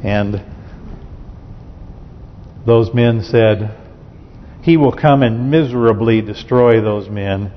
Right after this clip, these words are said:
and let out his vineyard to someone else." And then Jesus made this statement, "The kingdom of God shall be taken from you and given to a nation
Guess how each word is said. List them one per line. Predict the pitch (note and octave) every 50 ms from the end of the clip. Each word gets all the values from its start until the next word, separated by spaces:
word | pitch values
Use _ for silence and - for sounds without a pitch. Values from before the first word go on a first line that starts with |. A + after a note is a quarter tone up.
| -
and | - G#2+ G#2+ G#2+ G#2+
let | A#2+ B2+ C3
out | C3 C3 B2+ - - F#2
his | A#2 A#2 A2 G2
vineyard | G2 G2 A2+ A#2+ A#2 A#2 A#2 A2+ A2+ G#2+ A2 - - - - - - -
to | - C3
someone | G2 - - B2+ A#2 A2+ G#2+ G#2 G2+
else." | G#2 G2 F2 F2 F#2 - - - - - - - - - - - - - - - - - - - - - - - - - - - - - - -
And | B2 A2+ A2+ A2
then | C#3+ E3+ F3 E3
Jesus | D#3 D#3+ D#3+ D#3+ D3+ D3+ C#3 - -
made | C#3 B2+ B2 G#2+ G2+
this | B2+ C3 C3
statement, | - - D#3 D#3 D#3+ C3 A2 F#2 - - - - - - - - - - - - - - - - - - - - - - - - -
"The | A#2 G#2+
kingdom | - - D3+ D#3+ F#3 F#3 F#3+ F#3 F3
of | F3 E3+ F3
God | D#3+ C#3+ C#3 B2+ A2 G2+ G2 G2 -
shall | - B2 A#2 A#2
be | A#2 A2+ A2
taken | - - C#3 C#3 C3+ - C#3 B2+ B2+
from | - C3+ A#2+ A#2+
you | C3 C#3 C3 G#2+ D#2 D2+ - - - - - - - - - - - - - - - - - - - - -
and | B2+ A#2+ A#2
given | G#2+ C3 C#3+ D3 E3 D3+ C#3+ - -
to | C3+ A#2+ A2+
a | A2
nation | G#2+ G#2+ A#2 C3 C#3+ D3 C3+ C3 - - A#2+ G2 E2 D2+ -